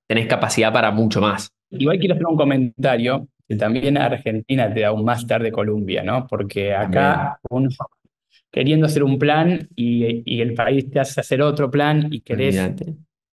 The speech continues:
Speaker 2: estar a futuro y tampoco podés, o querés,
Speaker 1: Sí.
Speaker 2: o no te animás. Hay un contexto también acá que es diferente a cualquier otro país. Vos que vivís en
Speaker 1: Sí.
Speaker 2: Uruguay, lo
Speaker 1: Sí,
Speaker 2: tenés más
Speaker 1: sí.
Speaker 2: claro.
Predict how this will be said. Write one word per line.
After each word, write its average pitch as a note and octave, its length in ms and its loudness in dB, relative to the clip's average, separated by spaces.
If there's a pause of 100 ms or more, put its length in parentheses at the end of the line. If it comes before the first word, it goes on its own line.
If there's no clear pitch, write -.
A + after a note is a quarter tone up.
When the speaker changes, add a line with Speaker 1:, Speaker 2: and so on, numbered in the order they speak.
(140)
Speaker 2:
estar C#3+ 80 0
a C#3 120 0
futuro D#3+ 560 2 (120)
y B2+ 80 -4
tampoco C3 800 -2
podés, D3+ 680 0 (240)
o G#2+ 220 -6
querés, C3 400 2
Speaker 1:
Sí. - 60 0
Speaker 2:
o C#3 40 0
no C3 140 -2
te B2+ 100 -4
animás. C#3+ 300 0 (540)
Hay C#3 160 0
un C#3 100 2
contexto D3+ 580 0
también C#3+ 380 0
acá C#3+ 320 0
que C3+ 200 -4
es B2+ 140 -10
diferente B2 680 -2
a A#2 140 -2
cualquier A#2+ 260 0
otro B2+ 140 0
país. B2 140 0
Vos C3+ 120 0
que C#3+ 80 0
vivís C3+ 140 -2
en C3 80 0
Speaker 1:
Sí. C3+ 40 2
Speaker 2:
Uruguay, D3+ 520 2 (400)
lo B2 80 -4
Speaker 1:
Sí, - 40 -8
Speaker 2:
tenés A#2+ 200 2
más A#2+ 100 4
Speaker 1:
sí. A2+ 60 0
Speaker 2:
claro. D3+ 560 0